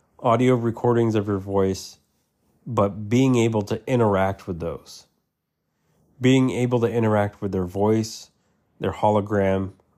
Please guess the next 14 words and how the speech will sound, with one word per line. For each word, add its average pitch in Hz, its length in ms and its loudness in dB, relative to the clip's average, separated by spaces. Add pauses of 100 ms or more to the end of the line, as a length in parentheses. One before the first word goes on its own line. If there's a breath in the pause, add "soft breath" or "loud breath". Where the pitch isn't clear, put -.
(140)
or 107 160 4
both 95 560 -4 (320)
at 104 120 -10
the 92 80 -8
same 98 300 -4
time. 90 400 -8 (1900 soft breath)
And 120 120 4
I 117 100 4
think 120 240 0
that's 117 300 2
a 110 200 2
very 110 400 2
positive 104 840 -2
thing 104 640 -2